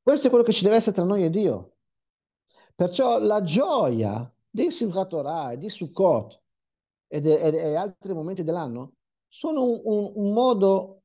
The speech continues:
diretto di arrivare ad amare Hashem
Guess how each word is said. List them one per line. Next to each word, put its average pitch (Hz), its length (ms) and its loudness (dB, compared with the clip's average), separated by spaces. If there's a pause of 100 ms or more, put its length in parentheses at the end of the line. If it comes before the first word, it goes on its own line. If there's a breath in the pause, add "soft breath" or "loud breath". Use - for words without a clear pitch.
(260)
diretto 196 800 4
di 170 100 0
arrivare 131 760 -2 (560)
ad 135 160 -10
amare 135 300 -2
Hashem 110 520 -6